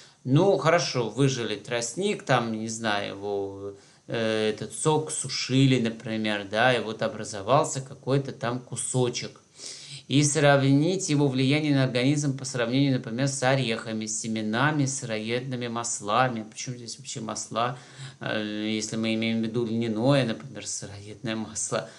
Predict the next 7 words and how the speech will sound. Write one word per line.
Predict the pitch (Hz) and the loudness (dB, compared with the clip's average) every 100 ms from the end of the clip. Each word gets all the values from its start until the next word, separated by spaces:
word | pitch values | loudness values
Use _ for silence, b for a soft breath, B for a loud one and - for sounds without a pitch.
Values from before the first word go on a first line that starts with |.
| B | B
Оно | 127 131 | 0 0
вообще | - 156 | 2 4
не | 135 | 6
усваивается, | 131 131 131 123 113 113 110 113 | 4 4 6 6 6 2 2 6
орехи — | 110 117 143 143 117 | 6 6 4 4 0
это | 104 95 110 101 | -2 -2 -2 0
ужас, | 104 131 131 127 - | 2 2 2 0 -4